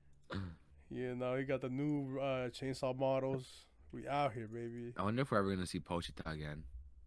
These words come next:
Speaker 2: Pochita, man. Yo, that was so sad, bro. How did, they just knew it, but, like, what makes people cry? Dog. Dead dogs. <laughs>
Speaker 1: Yeah, so then Pochita replaced his heart, I think, right?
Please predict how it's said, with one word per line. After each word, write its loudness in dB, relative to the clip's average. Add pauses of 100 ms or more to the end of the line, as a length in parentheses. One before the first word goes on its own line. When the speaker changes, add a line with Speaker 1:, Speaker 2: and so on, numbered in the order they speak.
(720)
Speaker 2:
Pochita, 12
man. 10
Yo, 12
that 8
was 4
so 4
sad, 8
bro. 4
How 6
did, -6 (440)
they 4
just 6
knew 2
it, -8
but, -6
like, -6
what 6
makes 6
people 0
cry? 2 (100)
Dog. 6 (120)
Dead 4
dogs. -2 (100)
<laughs> 0
Speaker 1:
Yeah, 10
so 4
then 6
Pochita 4
replaced 2
his -4
heart, 0
I -2
think, -12
right? -4